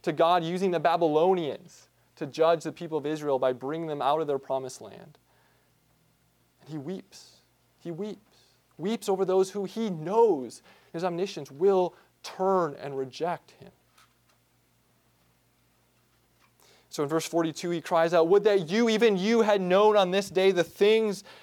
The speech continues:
that make for peace." The things that make for peace are referring to faith and repentance.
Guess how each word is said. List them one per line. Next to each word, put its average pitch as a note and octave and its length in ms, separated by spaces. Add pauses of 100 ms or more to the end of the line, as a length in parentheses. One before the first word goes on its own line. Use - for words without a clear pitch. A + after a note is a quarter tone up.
(120)
that D#3+ 200
make F3 380
for D3 200
peace." - 600 (800)
The C#3 60
things F3 320
that D3 160
make D#3 180
for D3 160
peace E3+ 400
are D3 60
referring D#3 480
to D3 220 (320)
faith F#3+ 260
and F3+ 100
repentance. - 760